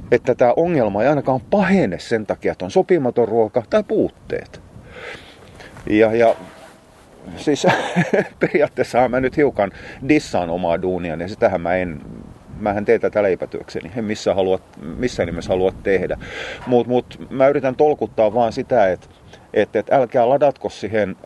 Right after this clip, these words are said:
ruokavalion muutokseen mitään semmosia ihan päättömiä toiveita. Ei se mikään niin, niin ihmetteko ole. Jos olisi, niin Mooses olisi tehnyt sen vanhan testamentin aikana.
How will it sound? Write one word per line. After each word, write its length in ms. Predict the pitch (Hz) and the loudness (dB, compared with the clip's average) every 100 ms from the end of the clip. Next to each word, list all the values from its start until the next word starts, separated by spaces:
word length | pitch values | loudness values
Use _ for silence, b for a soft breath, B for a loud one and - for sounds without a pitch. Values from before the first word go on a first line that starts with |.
| - - | -14 -2
ruokavalion 800 | 143 156 151 143 117 95 85 67 | 2 2 2 2 2 2 0 -4
muutokseen 520 | 78 71 82 - 98 | -10 -8 -8 -6 -6
mitään 200 | 110 123 | -2 -2
semmosia 240 | 139 127 | -2 -2
ihan 200 | 117 180 - _ | 0 0 -2 _
päättömiä 840 | 196 233 226 - - 120 87 73 69 - - | 2 4 2 -2 0 0 0 -10 -12 -14 0
toiveita. 600 | 87 76 69 64 - - B B | 2 2 -4 -8 -8 -10 B B
Ei 80 | 156 | 0
se 140 | 165 196 | 2 2
mikään 520 | 220 185 143 110 98 95 65 64 - 85 85 87 - 73 | 2 4 4 4 0 -12 -20 -20 -20 -20 -20 -20 -20 -10
niin, 360 | 107 127 117 | 0 2 2
niin 140 | 131 131 | 2 2
ihmetteko 880 | 160 127 98 - - 90 95 85 | 2 2 -2 -2 -2 -2 0 2
ole. 120 | 90 135 | 4 2
Jos 180 | 175 | 2
olisi, 340 | 190 190 165 160 | 2 2 0 0
niin 200 | 151 143 | 0 0
Mooses 440 | 104 175 170 135 | 0 0 0 -2
olisi 240 | 139 143 - | -4 -6 0
tehnyt 320 | 175 131 101 | 0 0 -6
sen 320 | - 101 87 82 | -4 -4 -4 0
vanhan 280 | 117 92 78 | 0 0 -6
testamentin 600 | 76 - 73 69 - - - | -8 -8 -10 -10 -12 -10 -12
aikana. 300 | - - | -10 -12